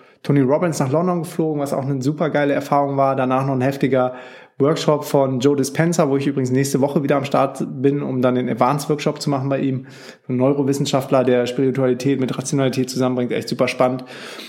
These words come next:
Um, ja, dann in Berlin zu sein. Ich dachte so, boah, nee, mi-, nichts kann mich mehr aus der Bahn hauen. Ich bin jetzt irgendwie so gesettelt, auch vom Mindset her.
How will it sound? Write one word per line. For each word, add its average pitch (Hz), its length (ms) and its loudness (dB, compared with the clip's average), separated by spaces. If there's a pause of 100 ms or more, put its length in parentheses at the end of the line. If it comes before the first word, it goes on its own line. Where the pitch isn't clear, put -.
(220)
Um, 135 520 -2
ja, 165 280 2
dann 170 160 2
in 170 80 0
Berlin 147 260 4
zu 202 100 2
sein. 131 200 2
Ich 127 60 -2
dachte 139 200 -2
so, 123 100 0
boah, 127 220 4
nee, 127 300 2
mi-, 139 160 0
nichts 160 320 -4
kann 156 260 0
mich 151 220 -2
mehr 143 140 2
aus - 120 0
der 135 100 2
Bahn 151 380 2
hauen. 120 220 2
Ich 117 100 -4
bin 135 80 -2
jetzt 131 140 -2
irgendwie 127 180 0
so 143 140 2
gesettelt, 147 560 0
auch 127 100 0
vom 127 160 0
Mindset 139 440 0
her. 131 240 2